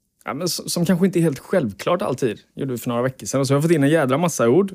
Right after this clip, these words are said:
Vi har kollat med kollegor och, eh, familj och sådär också. Så, eh, jag tänker att vi bara kör. Ehm, så försöker vi väl helt enkelt resonera och förklara och snacka lite om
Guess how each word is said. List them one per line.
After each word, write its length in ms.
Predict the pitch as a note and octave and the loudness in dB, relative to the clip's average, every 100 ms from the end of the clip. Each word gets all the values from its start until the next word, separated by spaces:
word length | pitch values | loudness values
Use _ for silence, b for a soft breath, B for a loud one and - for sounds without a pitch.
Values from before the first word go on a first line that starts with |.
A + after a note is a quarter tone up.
| - | -4
Vi 80 | C3 | 0
har 400 | B2+ B2+ C3 B2 | 2 2 0 0
kollat 380 | D#3 C#3 B2 - | 0 2 0 0
med 280 | C3 B2+ A#2 | 0 0 0
kollegor 460 | C#3 C3+ B2 B2 | 2 2 4 2
och, 360 | A#2+ B2 - - | 2 0 -4 -6
eh, 80 | B2 | -2
familj 420 | C3 C3 A#2 B2+ | 0 0 0 -4
och 60 | A2 | -4
sådär 180 | - B2+ | 0 0
också. 260 | A#2+ - | 0 -4
Så, 140 | A2+ B2 B B B B B B | -4 -4 B B B B B B
eh, 120 | - C3+ | -4 -2
jag 360 | C3 C3 D3 | 0 2 2
tänker 260 | B3 A3+ D3+ | 2 2 2
att 120 | C#3 | 2
vi 80 | D3+ | 2
bara 160 | D#3 | 0
kör. 560 | C3 - B2 A2+ F2+ G2+ _ _ _ _ _ - | 0 0 2 2 0 -6 _ _ _ _ _ -10
Ehm, 680 | A#2+ B2 - - B2 A2+ - - | -8 -6 -8 -10 -12 -12 -14 -16
så 220 | - D3+ | -14 -8
försöker 440 | D3+ F3+ - - F3 | -4 0 -2 -2 -4
vi 80 | A#3 | 0
väl 80 | A3 | 0
helt 140 | D3+ | 0
enkelt 360 | B2+ A2 - - - b b b b _ - | -2 -2 -6 -18 -20 b b b b _ -2
resonera 680 | G3 - G#3+ G#3 E3+ C#3 C#3+ | 0 2 2 2 2 2 2
och 80 | C3+ | -2
förklara 520 | D#3+ F3 A#2+ A2 A#2 | -2 0 0 0 -2
och 220 | B2 - - | -4 -8 -12
snacka 440 | - E3 - C3+ | -8 -8 -6 -2
lite 260 | D#3+ E3+ B2 | -2 -2 -4
om 180 | G2 | -6